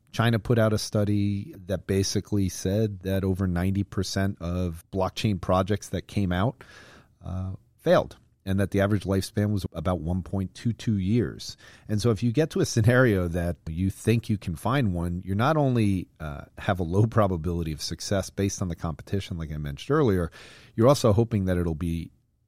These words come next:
around long enough and hopefully get a moat, but the probability of that seems low and the lifespan seems, uh, too low.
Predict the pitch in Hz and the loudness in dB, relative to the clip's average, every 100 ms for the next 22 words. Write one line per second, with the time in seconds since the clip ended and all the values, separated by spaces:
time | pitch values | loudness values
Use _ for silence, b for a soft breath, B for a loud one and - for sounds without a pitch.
0 | _ _ _ 82 80 87 113 131 95 82 | _ _ _ -10 0 4 4 4 4 2
1 | 80 73 78 82 - 85 82 80 _ - | 0 -2 -2 -4 -4 -2 -2 -4 _ 0
2 | 120 131 101 80 78 73 98 135 78 - | 0 2 0 0 -2 0 4 4 2 -4
3 | 82 - - 113 110 85 113 110 98 92 | -10 -8 -2 0 0 0 0 2 0 -2
4 | 107 98 90 98 120 113 87 87 104 - | -4 -4 -2 -2 0 -2 -2 -2 -2 -4
5 | 98 92 - 87 85 78 - 73 76 73 | -4 -2 -4 -4 -6 -8 -12 -10 -10 -10
6 | 50 - - 95 78 64 | -14 -14 -4 -2 -2 -6